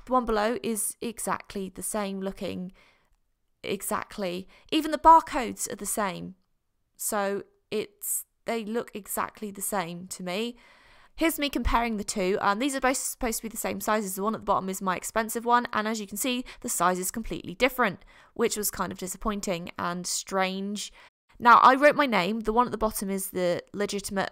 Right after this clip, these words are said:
Micron that I bought very expensively. The one at the top is the cheaper one. I'm still confused at this point if they're real or not, but I'm guessing, you know, look how different the nibs look. They look so different. And here's just me just finishing off my little sketch with the cheap Microns. Now I'm just debating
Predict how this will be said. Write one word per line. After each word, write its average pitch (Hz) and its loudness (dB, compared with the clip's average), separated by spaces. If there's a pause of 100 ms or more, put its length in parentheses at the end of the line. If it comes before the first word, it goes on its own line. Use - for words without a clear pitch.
Micron 190 -4
that - -4
I 185 -4
bought 170 -4
very 170 -2
expensively. 220 -4
The 214 -8
one 226 -2
at - -6
the - -6
top - 0
is - -8
the - -14
cheaper - -2
one. 262 4 (420)
I'm 277 8
still 294 2
confused 247 -4
at - -4
this 208 -4
point 208 -6
if - -8
they're 180 -2
real 185 -2
or 190 -2
not, 196 -2
but - 2
I'm 190 -6
guessing, 196 -6
you 208 -8
know, 165 2
look 240 -4
how 349 0
different 339 -2
the 247 0
nibs 262 0
look. 180 2
They 226 -6
look 220 -6
so 226 -6
different. 180 -10 (440)
And 247 0
here's 262 4
just 240 -6
me 220 0
just 202 -6
finishing 196 -8
off 175 -6
my 180 -12
little - -10
sketch - -6
with - -16
the 170 -4
cheap - -12 (120)
Microns. 175 -6 (520)
Now 294 12
I'm 269 8
just 226 -4
debating 196 -4